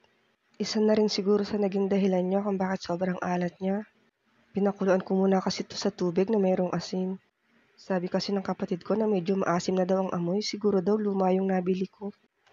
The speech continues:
Ang bango-bango pa naman ang amoy niya, parang ang sarap-sarap ng lasa. At syempre, dahil ayoko namang masayang lahat ng effort ko, ginawan ko talaga ng paraan. At ayan na nga, nilagyan ko ng sardinas. At eto na siya nung naluto na siya.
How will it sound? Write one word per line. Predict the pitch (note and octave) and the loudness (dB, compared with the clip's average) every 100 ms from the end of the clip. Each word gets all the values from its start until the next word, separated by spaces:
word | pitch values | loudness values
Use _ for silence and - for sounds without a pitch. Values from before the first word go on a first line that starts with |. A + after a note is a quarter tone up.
| _ _ | _ _
Ang | F#3 F#3 | -8 -6
bango-bango | F3 F3+ F3+ F3+ F3+ | -4 -2 -2 -2 -2
pa | |
naman | F3 F3+ F3 F3 | -2 -2 -2 -2
ang | |
amoy | E3+ E3+ E3+ E3 | -2 -2 -2 -4
niya, | |
parang | F3 F#3 F3 | -6 -6 -8
ang | |
sarap-sarap | F#3 F3 - F3 F#3 | -6 -8 -6 -6 -4
ng | G#3+ F#3+ | -4 -2
lasa. | E3+ D#3+ - F3 F3+ _ _ _ _ _ _ _ - | -2 -4 -8 -10 -12 _ _ _ _ _ _ _ -12
At | - | -4
syempre, | A3 A3+ A3+ G#3 | 0 0 0 0
dahil | G3 G3 G3+ | 2 2 4
ayoko | G3+ G3+ G3 | 2 2 0
namang | G3 G3 G3 | -2 -2 -2
masayang | F#3 G3 G3 | 0 0 2
lahat | F#3+ F#3+ G3+ | 0 0 -2
ng | F#3+ | -4
effort | F#3 F#3+ G#3 G#3 | -4 -2 -4 -6
ko, | - F3 F3 _ _ - | -6 -6 -6 _ _ -2
ginawan | G#3 F#3+ F#3+ G3 | 0 2 2 0
ko | - | -2
talaga | G3 G3 F#3+ | 0 0 -2
ng | G3 | -2
paraan. | G3 F#3 F#3+ E3+ F#3 - _ _ - | -2 -2 -2 -4 -6 -12 _ _ -10
At | G3 G3 | -4 2
ayan | G3 F#3+ | 2 2
na | F#3 | 0
nga, | F#3+ | 0
nilagyan | G#3+ F#3+ E3+ F#3+ | 2 2 2 0
ko | G3 | 2
ng | F#3+ | -2
sardinas. | - F#3+ F3+ F#3 F3 E3+ F3 - - - _ _ _ _ G3+ | 2 2 2 -2 -2 -2 -2 -6 -12 -16 _ _ _ _ -10
At | - | -4
eto | B3+ G#3+ A3 | -2 0 0
na | |
siya | A#3+ F#3+ F#3 | 2 0 0
nung | F#3 | 0
naluto | F#3+ F#3+ F#3+ F#3 | 0 0 -4 -4
na | F#3 G#3 | -4 -6
siya. | - F#3 F#3 | -6 -6 -8